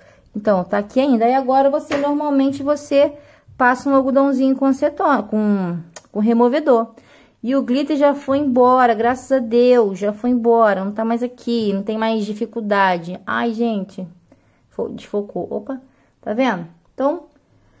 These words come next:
uma diquinha aí rápida, prática, na velocidade da luz, pra você tirar glitter da unha sem se matar, sem, sem querer matar o fabricante do glitter.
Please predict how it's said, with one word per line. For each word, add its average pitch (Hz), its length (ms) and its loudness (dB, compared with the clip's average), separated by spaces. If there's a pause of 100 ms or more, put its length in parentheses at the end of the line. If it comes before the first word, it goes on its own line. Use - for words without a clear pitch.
(400)
uma 330 140 2
diquinha 302 440 0
aí 285 140 2
rápida, 269 540 2
prática, 269 560 0
na 262 100 4
velocidade 247 500 2
da 269 160 4
luz, 277 360 2
pra 285 140 2
você 269 260 0
tirar 254 540 2
glitter 262 520 0
da 247 180 2
unha 262 200 2
sem 269 180 0
se 262 140 -2
matar, 262 460 2
sem, 262 220 -2 (260)
sem 269 300 2
querer 277 240 2
matar 277 500 0
o 294 40 2
fabricante 285 680 0
do 233 140 -2
glitter. 269 600 0